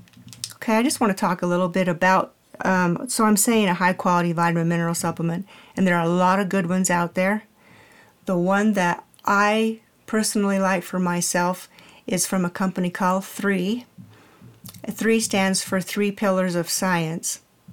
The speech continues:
The product that I use is called Vitalite, and, um, it's full of good things for your body.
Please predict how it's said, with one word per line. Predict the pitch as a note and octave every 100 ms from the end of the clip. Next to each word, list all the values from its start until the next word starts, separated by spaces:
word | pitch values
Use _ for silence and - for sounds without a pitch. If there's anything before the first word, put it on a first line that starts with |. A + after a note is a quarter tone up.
| - - - _ - - _ -
The | G#3+ F#3 F3+ -
product | - A3 A#3 B3
that | G#3+ G3
I | F#3+
use | F3 E3+ F#3+ G3 F#3
is | E3+
called | - F3+ F3
Vitalite, | E3 - G#3+ G3+ F#3+ E3+ D#3 D#3 F#3 A3 _ _ _ _ - - - - - - - -
and, | F#3+ F#3 F3 - -
um, | F3+ A3+
it's | F#3 -
full | - - - A#3+ B3
of | F3+ D#3 D3 - -
good | G#3 F3+
things | - F#3+ F3
for | -
your | E3+ D#3+
body. | D#3+ E3 E3 D#3